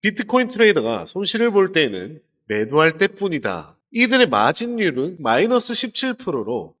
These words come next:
이는 에프티엑스 폭락 직후인 이천이십이 년 십일월 이후 최대 마이너스라고 크립토컨트 분석가가 전했습니다. 이 한 구절이 요즘 투자자분들의 심리적 상태를 대변한다라고 볼 수 있겠는데요.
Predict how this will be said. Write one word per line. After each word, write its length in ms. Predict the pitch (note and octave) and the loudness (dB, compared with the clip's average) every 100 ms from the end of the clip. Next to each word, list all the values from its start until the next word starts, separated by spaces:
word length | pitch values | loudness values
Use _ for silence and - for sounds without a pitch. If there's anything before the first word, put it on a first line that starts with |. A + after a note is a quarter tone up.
| - | -14
이는 380 | - A#3+ F3+ D3+ - | -2 2 2 0 -4
에프티엑스 680 | E3+ - - G#3+ G#3 G#3 | -6 -6 -2 0 0 -4
폭락 340 | - G#3+ G#3 G3+ | -8 -6 -4 -4
직후인 540 | G#3 F3+ - G#2 C#3 - | -4 -8 -6 -6 -8 -10
이천이십이 840 | A#2 - C#3+ F#2 G#2+ - A#2 F#2+ C3+ | -8 -4 -6 -6 -8 -8 -8 -6 -2
년 200 | C3+ F2 | 0 -2
십일월 480 | - G#3 A#3+ A3+ | -6 -2 2 2
이후 260 | B2 A2+ F#2+ | 0 -6 -6
최대 340 | - - F#3 G#3+ | -10 -6 0 0
마이너스라고 920 | E3 D3+ F#3 F#3+ F3+ G3 F#3 F#3 G3+ | 2 0 2 0 0 2 2 6 4
크립토컨트 680 | - B3 B3+ B3 B3 A#3+ A#3 | 4 -2 -2 0 0 0 -6
분석가가 580 | D#3 C#3+ D3 D3+ C#3+ | -6 -2 -2 -2 -2
전했습니다. 880 | F3+ A2 A2+ A#2+ A2+ G2 G2+ F#2 D2+ A#3+ | -2 -2 -6 -6 -8 -2 0 0 -4 -4
이 100 | A#3 | -2
한 420 | - B3 B3+ B3 | 0 0 0 -2
구절이 680 | F#3 F#3+ G#3 C#3 C3+ F2+ C#3 | -4 2 4 2 -4 -6 -2
요즘 340 | D#3 F#3 B3 | -2 0 -6
투자자분들의 960 | A3+ - B3 B3 A#3 G#3 G#3 G3+ G3+ G3+ | -8 -8 -2 0 2 0 -2 0 0 0
심리적 420 | - A#3 A#3+ A3 | -2 -8 -6 -6
상태를 500 | A3 G3 F#3 F#3 F3+ | -6 -10 -4 -4 -4
대변한다라고 840 | - G2 B2 D3 D3+ D3+ D3+ D3+ | -10 -8 -6 -4 -2 -2 -2 -4
볼 160 | D3+ B2+ | -6 -8
수 100 | C3 | -8
있겠는데요. 960 | A2+ A2+ G#2 F2 F2 C3 D3 E2 E2 | -10 -10 -10 -10 -8 -4 -4 -6 -18